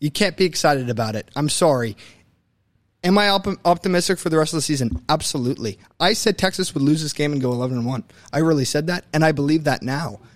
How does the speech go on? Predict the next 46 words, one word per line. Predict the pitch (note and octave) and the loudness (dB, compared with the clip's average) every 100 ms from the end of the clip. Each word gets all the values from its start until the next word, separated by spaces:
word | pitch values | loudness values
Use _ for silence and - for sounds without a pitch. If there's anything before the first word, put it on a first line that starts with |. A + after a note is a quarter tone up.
| _ - | _ -14
But | D#3+ | -6
the | - | -4
point | - G3+ | 0 0
is | C#3 - | 0 0
this. | D3+ D#3+ - - - _ | -2 -2 -4 -8 -12 _
You | - G#3 | -2 0
had | F#3+ F3+ - | 0 -4 -2
a | D3 | 0
golden | B2+ G#2+ D#3 F#3+ F#3 | 0 0 0 2 2
opportunity | C#3 D3 C#3 - C#3+ C#3+ G#2+ - - - | 0 0 -4 -2 -4 -4 -6 -12 -16 0
to | E3+ | 0
shut | - F3 | 4 4
up | D#3+ - - | 4 0 -2
all | G3 B3 | 2 2
the | - | 0
critics, | - - B2 B2+ - - - - | -6 -2 -2 -2 -6 -10 -14 0
all | G3+ A#3+ | 2 2
the | A3+ | 0
haters, | C#3 B2 C3 C#3 - _ _ | -2 -2 -4 -8 -12 _ _
all | G3 A#3 | 2 4
the | G#3 | 2
doubters | B2+ A#2 A#2 C3 C#3+ - _ | 0 0 0 -2 -4 -10 _
with | E3+ D#3+ | -4 0
an | E3 C#3+ _ - | 0 0 _ -6
epic | G3 A3+ - | -2 -2 -2
win | E3+ F3 F3 - | 0 0 0 0
over | D#3 | 0
the | D#3 C#3+ | 2 2
number | C#3+ D3+ D3 | 0 2 2
one, | D3 - | 0 -4
one | D3+ D3 D3+ C#3 | -2 0 0 -2
ranked | D3 - | -4 -6
team | - D3+ | -4 -2
in | |
the | C3 | -4
country. | - A#2+ - G#2+ | -6 -8 -6 -2
You | E3+ | 0
had | B2+ | 0
every | D3+ E3+ F3 | 0 2 2
opportunity | E3 D#3+ E3 D#3 | 2 -2 -2 -4
to | C3 | -2
do | C#3+ | -2
so, | - D3 C#3 - _ _ _ - | 0 0 0 -6 _ _ _ -6
and | A2+ | -2
you | A2 | -2
didn't. | G#2+ G#2+ F#3 | -4 -6 -6